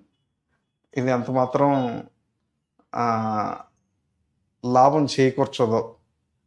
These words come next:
ఇది నష్టమే తీ-, తీసుకొస్తది అని, ఆ, ప్ర-,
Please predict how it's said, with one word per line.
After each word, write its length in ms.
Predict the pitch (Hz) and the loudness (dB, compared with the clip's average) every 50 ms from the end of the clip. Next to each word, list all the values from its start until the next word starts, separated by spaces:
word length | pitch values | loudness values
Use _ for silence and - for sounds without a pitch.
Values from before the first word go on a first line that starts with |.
| _ _ _ _ _ _ _ _ _ _ _ _ _ _ _ _ _ - - | _ _ _ _ _ _ _ _ _ _ _ _ _ _ _ _ _ -6 -2
ఇది 200 | 127 135 143 127 | 2 4 4 4
నష్టమే 640 | 123 120 117 - - - 156 151 151 156 160 160 | 4 2 0 0 0 2 4 4 4 4 2 0
తీ-, 280 | 160 143 139 127 - - _ _ - | 0 -2 -4 -6 -6 -10 _ _ -6
తీసుకొస్తది 720 | 135 127 - - - 131 - - - 113 113 117 82 78 - _ _ _ _ _ _ _ _ 127 | -4 -4 -2 0 0 0 0 0 -2 0 0 0 -2 -4 -10 _ _ _ _ _ _ _ _ -2
అని, 480 | 127 131 135 131 123 127 156 190 - - _ _ _ _ _ _ _ _ _ _ - | 0 0 0 0 0 -2 -6 -8 -10 -14 _ _ _ _ _ _ _ _ _ _ -8
ఆ, 340 | - 113 113 110 107 - - - _ _ _ _ - | -4 -2 0 0 -2 -2 -6 -12 _ _ _ _ -2
ప్ర-, 200 | 143 139 - - | 0 0 0 -2